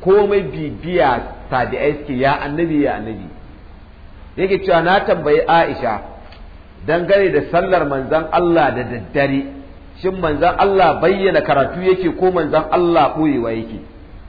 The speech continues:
Qalat kullu dhalika yaf'alu Rasulullahi sallallahu alaihi wasallam.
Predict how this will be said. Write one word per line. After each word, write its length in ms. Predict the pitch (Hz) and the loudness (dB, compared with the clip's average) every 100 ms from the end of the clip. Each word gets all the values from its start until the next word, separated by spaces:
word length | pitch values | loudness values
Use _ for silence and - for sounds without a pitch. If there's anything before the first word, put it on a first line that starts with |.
| - - - - - - - - - - | -20 -20 -18 -20 -20 -20 -20 -20 -12 -2
Qalat 480 | 151 156 156 147 | 2 2 0 -4
kullu 320 | 175 190 175 143 | -4 -2 -2 0
dhalika 420 | 147 147 151 139 | 0 0 -2 -4
yaf'alu 400 | 117 131 143 135 | -6 -4 -2 -2
Rasulullahi 520 | 113 131 127 120 120 | -6 -8 -8 -6 -6
sallallahu 400 | 107 101 107 107 | -10 -12 -10 -10
alaihi 200 | 80 92 | -12 -14
wasallam. 300 | 82 87 - | -16 -18 -18